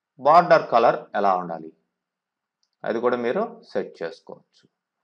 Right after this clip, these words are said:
మరి ఈ షేప్‌కి రకరకాల ఎఫెక్ట్స్ ఎలా పెట్టాలి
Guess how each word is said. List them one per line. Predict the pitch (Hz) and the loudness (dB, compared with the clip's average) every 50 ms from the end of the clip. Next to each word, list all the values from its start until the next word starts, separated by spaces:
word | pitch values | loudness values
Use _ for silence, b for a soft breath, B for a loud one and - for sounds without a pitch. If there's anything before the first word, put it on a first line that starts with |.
| _ _ _ _ _ _ _ _ _ _ _ _ _ _ _ _ _ _ _ _ _ _ _ _ _ _ _ _ _ 190 | _ _ _ _ _ _ _ _ _ _ _ _ _ _ _ _ _ _ _ _ _ _ _ _ _ _ _ _ _ 0
మరి | 202 220 214 180 156 151 - - - - _ _ _ _ _ _ | 2 4 4 4 2 0 -6 -12 -18 -20 _ _ _ _ _ _
ఈ | 170 180 180 180 | -6 -6 -6 -6
షేప్‌కి | - - 190 220 247 262 254 - - - - 196 147 135 143 - - - _ _ _ _ _ | -2 2 4 6 6 4 4 0 -8 -6 -2 -2 0 0 -2 -6 -10 -16 _ _ _ _ _
రకరకాల | - 147 156 - 202 190 196 190 185 180 165 156 123 113 | 0 0 2 4 4 4 4 4 6 4 6 6 4 2
ఎఫెక్ట్స్ | 123 151 151 - 240 240 - - 208 | 0 0 2 0 -2 -2 0 2 4
ఎలా | 175 165 156 | 6 6 6
పెట్టాలి | 147 - 127 110 - 110 104 98 98 92 | 6 4 0 -2 0 -2 -2 -2 -2 -6